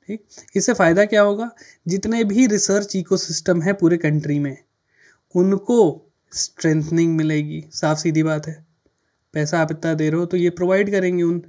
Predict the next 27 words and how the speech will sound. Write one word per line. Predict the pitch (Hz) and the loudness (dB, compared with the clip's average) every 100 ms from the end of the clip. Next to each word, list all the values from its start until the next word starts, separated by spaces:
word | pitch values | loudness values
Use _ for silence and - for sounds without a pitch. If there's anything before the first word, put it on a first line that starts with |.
| 160 | -6
research | 147 165 156 160 | -4 -2 -2 -2
and | 151 | -2
development | 147 147 151 151 | -2 -4 -4 -4
institutes | 151 - 151 151 - | -4 -6 -6 -6 -6
को, | - 151 - _ _ _ _ _ - | -10 -10 -12 _ _ _ _ _ -4
ऑलराइट? | 165 285 - _ - - - - | -2 -2 -6 _ -20 -20 -20 -2
और | 208 | 0
जो | 254 | 0
फोकस | - 170 180 339 240 | -2 -8 2 2 4
रहेगा | 165 143 139 | 0 2 2
वो | 147 226 | 2 2
रहेगा | 240 147 139 139 220 - - - _ 165 | 2 0 -2 0 -2 -2 -12 -20 _ 0
national, | 160 170 160 - 202 202 | 2 2 -2 -2 -2 -2
identified | 151 156 160 160 160 165 175 | -2 0 0 -2 -2 0 2
as | 269 - | 0 0
national | 151 156 180 - 214 | -2 0 0 -2 -4
priority | - 143 139 135 135 135 | -2 0 0 0 -8 -14
thrust | - 143 139 | -10 -8 -8
area। | 135 131 135 - - _ - | -10 -12 -12 -16 -20 _ 2
जो | 180 | 4
भी | 240 | 6
नेशन | 175 160 160 240 | 6 4 2 -2
के | 240 | -2
लिए | 233 | -2
सबसे | 170 - 233 | -4 -4 -4
प्रायोरिटी | 240 - 160 147 151 156 226 | -6 -4 0 2 2 0 0
वाले | 220 196 | 2 4